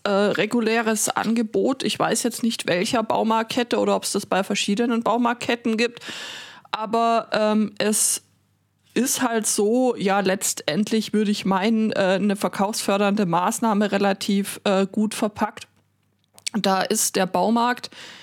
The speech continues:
nach dem, ähm, offiziellen Verkaufsende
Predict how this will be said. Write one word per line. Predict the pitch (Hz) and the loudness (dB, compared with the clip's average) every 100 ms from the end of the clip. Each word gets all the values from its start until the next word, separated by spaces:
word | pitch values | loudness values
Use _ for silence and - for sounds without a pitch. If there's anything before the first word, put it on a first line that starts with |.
| - _ | -20 _
nach | 208 208 214 - | -2 2 0 0
dem, | - 196 196 196 196 202 | 0 2 4 4 2 0
ähm, | 190 180 185 180 180 175 - _ _ - | 2 2 4 2 2 -2 -6 _ _ -6
offiziellen | 202 214 - 196 190 190 | -4 -4 -2 2 2 2
Verkaufsende | 202 196 - 185 226 - - 226 240 233 233 | 0 -2 0 0 0 -2 -2 0 2 2 0